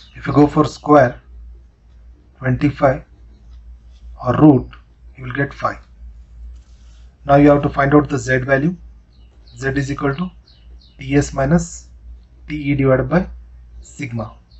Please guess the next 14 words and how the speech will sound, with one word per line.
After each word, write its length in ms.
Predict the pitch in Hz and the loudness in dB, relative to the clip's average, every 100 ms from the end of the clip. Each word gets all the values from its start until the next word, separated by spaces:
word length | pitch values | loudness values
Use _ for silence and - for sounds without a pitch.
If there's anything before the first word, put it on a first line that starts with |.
| - | 0
T 140 | 147 | 4
S 140 | 151 | 4
already 300 | 139 127 143 | 2 0 -2
gi-, 200 | 135 135 | -2 -2
they 140 | 127 135 | 0 0
are 120 | 135 | 0
given 260 | 123 131 139 | -2 -8 -8
it 120 | 139 | -6
here. 200 | 151 190 - - - - - - - - - | -6 -8 -16 -20 -20 -20 -20 -20 -20 -20 -18
Thirty-eight 420 | - 123 131 135 117 | -8 -6 0 0 0
days. 500 | 113 104 - - - - _ _ _ - _ | -4 -4 -18 -20 -20 -20 _ _ _ -20 _
Thirty-eight 400 | 135 127 139 135 | -10 -6 0 0
days. 400 | 113 110 - - - - - - - - - - | 0 -8 -12 -20 -20 -20 -20 -20 -20 -20 -20 -10
Thirty-eight 560 | 127 - 160 143 135 | -8 2 6 6 4